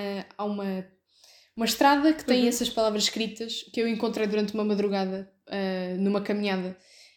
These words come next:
Speaker 1: Ah, as palavras estão assim muito dispersas, tens que andar para as
Speaker 2: Uhum.
Speaker 1: ler, e foi aí que conheci o poema. Ahm, estava-me a lembrar dele, ah, assim, para, até para começarmos a fechar a conversa.
Speaker 2: Ah, e basicamente, pá, é isso.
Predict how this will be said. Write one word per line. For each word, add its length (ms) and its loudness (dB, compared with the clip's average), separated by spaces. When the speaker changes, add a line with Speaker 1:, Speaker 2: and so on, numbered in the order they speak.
Speaker 1:
Ah, 540 -4
as 80 -4
palavras 280 2
estão 100 0
assim 180 0
muito 240 0
dispersas, 880 -2
tens 260 0
que 160 -4
andar 540 2
para 160 -2
as 120 0
Speaker 2:
Uhum. 100 2
Speaker 1:
ler, 300 0
e 80 -6
foi 160 0
aí 80 -2
que 120 -14
conheci 360 0
o 80 0
poema. 420 -4
Ahm, 640 -2
estava-me 360 6
a 40 10
lembrar 320 6
dele, 240 2
ah, 360 0
assim, 260 -4
para, 360 -4
até 160 0
para 180 0
começarmos 480 2
a 60 2
fechar 260 0
a 80 0
conversa. 560 -2
Speaker 2:
Ah, 640 -2
e 140 -2
basicamente, 680 -2
pá, 160 -10
é 80 0
isso. 380 0